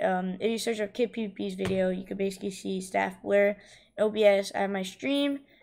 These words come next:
which just has, like, my sub count and, um, my, um, my, uh, my, uh, like, my notifications when someone subscribes and stuff, and then I have a B R B thing. Looks like this, if you guys wanted to know.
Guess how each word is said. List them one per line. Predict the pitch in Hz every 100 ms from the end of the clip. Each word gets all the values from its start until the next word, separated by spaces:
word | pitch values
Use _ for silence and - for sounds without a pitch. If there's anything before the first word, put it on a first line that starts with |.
| _
which | 202 196 -
just | 202 196
has, | 208 202 196
like, | 196
my | 196 185
sub | - 214 208
count | 214 202 190
and, | 185 185 180
um, | 180 180 175 185 -
my, | 180 180 180 175
um, | 170 175 175 _ _ _ - - _ _ _ _ _ _ _
my, | 190 190 185
uh, | 55 50 - - - - - _ _ _ _
my, | 185 185 190
uh, | - - - -
like, | 196 196 -
my | - 185 180
notifications | 185 196 - 202 196 196
when | 190
someone | 190 196 185
subscribes | 190 - 208 214
and | 214
stuff, | 214 214
and | 190
then | 185
I | 185
have | 185
a | 180
B | 185 185
R | 180
B | 185 185 190
thing. | - 185 185 185 _ _ _ _ -
Looks | 196
like | - -
this, | - 190
if | -
you |
guys | - -
wanted | - 190 185
to | 190
know. | 185 196 220